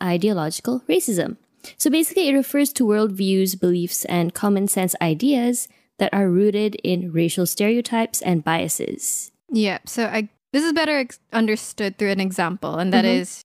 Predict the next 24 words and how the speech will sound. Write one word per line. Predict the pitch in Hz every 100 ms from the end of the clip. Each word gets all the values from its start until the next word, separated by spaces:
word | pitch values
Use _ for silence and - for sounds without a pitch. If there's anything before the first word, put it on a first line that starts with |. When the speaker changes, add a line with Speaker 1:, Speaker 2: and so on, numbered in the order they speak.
| -
Speaker 2:
E | 269 269
G, | 220 208 160 190 - _ 208
believing | 220 269 311 330
that | 226 -
white | 190 190 240 294
and | - 190
light-skinned | 196 247 - - 254 240
people | - 214 - 202
are | 190
more | 180 226 311
intelligent | 302 - 226 214 220 196
than | 202 214
dark-skinned | 254 285 - - 185
people | - 175 - 160 202 _ _ _
and | 208 214
are | 214
therefore | 240 262 - 180
superior. | 208 240 - 170 143 - - - 339
Speaker 1:
Yeah. | 185 190 165 127 135 - -
Speaker 2:
So | - 226 277 _ -
very | 202 196 285
similar | 330 311 302 302 302
to | -
representational | 247 233 233 233 220 208 - 220 214 202 202 -